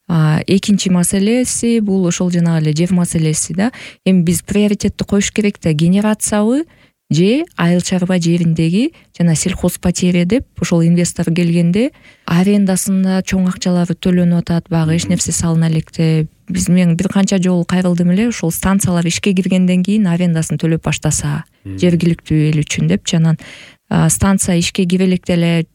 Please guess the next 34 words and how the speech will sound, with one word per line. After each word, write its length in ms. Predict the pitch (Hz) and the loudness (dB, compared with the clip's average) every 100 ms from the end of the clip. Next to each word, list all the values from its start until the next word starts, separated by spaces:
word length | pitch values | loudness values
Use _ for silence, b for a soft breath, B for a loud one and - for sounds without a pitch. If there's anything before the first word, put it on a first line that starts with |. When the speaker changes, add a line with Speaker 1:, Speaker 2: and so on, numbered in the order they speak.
| - | -4
Speaker 1:
чоң-чоң, 460 | 196 190 196 180 | 0 0 2 0
олчогон 400 | 170 175 185 180 | 0 0 0 0
чоң 240 | 170 180 170 | 0 -2 -2
суммадагы 520 | 185 180 170 170 170 | 0 0 2 0 0
арендаларды 800 | 170 180 170 165 165 160 165 165 | 0 2 2 0 0 0 0 0
сурап 420 | 165 180 175 170 | -2 -2 0 0
атышат. 300 | - 220 - B B B B | 0 -4 -4 B B B B
А 120 | - 156 | 0 0
бир 140 | 175 | 0
четинен 480 | - 190 - 175 170 | 0 0 2 0 2
жанагы 520 | 170 170 160 160 156 - | 0 0 0 -2 -2 -4
алдын 320 | - 180 190 | -2 2 2
ала 400 | 185 175 170 170 - | 2 0 0 -2 -2
алынган, 680 | 165 175 170 165 160 156 | 0 0 0 0 0 0
э, 380 | - 160 156 151 - | -2 0 0 -2 -2
келишим, 680 | 202 185 175 185 165 156 147 | 0 0 0 0 0 0 0
договор 420 | 170 165 165 165 | 0 0 0 0
деген 300 | 175 165 185 | 0 2 2
бар. 140 | - - _ - | 0 -6 _ -2
А, 140 | 165 | -2
фьючерсный 540 | - - 175 - 160 | 0 0 -2 0 -2
контракт 560 | - 170 165 175 156 - | 0 0 0 0 -2 -2
деп 200 | 160 117 | -2 -2
Speaker 2:
Ооба. 220 | 101 101 | -8 -2
Speaker 1:
бизнесте 420 | 175 165 170 - 165 | 0 2 0 0 -2
айтылат, 360 | 156 190 226 - - | -2 -2 -2 -6 -6
э, 120 | 156 | -2
бизде 300 | 151 160 156 | 0 0 2
болсо 260 | 156 156 202 | 0 0 -2
P 140 | - | -2
P 220 | 156 160 151 | 0 0 0
A 20 | |
договор 420 | 160 156 165 160 | 0 0 0 -2
деп 200 | - 190 | -2 -4